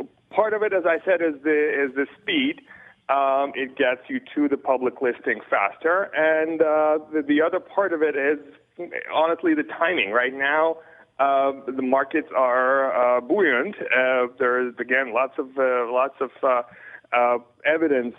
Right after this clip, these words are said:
of, uh, of high valuations, maybe, you know, a bit of froth. That's something that companies,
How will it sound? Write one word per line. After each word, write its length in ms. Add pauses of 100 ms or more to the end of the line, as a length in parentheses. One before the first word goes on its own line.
(100)
of, 360 (120)
uh, 320
of 300
high 300
valuations, 840 (140)
maybe, 260
you 300
know, 180
a 40
bit 100
of 160
froth. 380
That's 180
something 320
that 220
companies, 500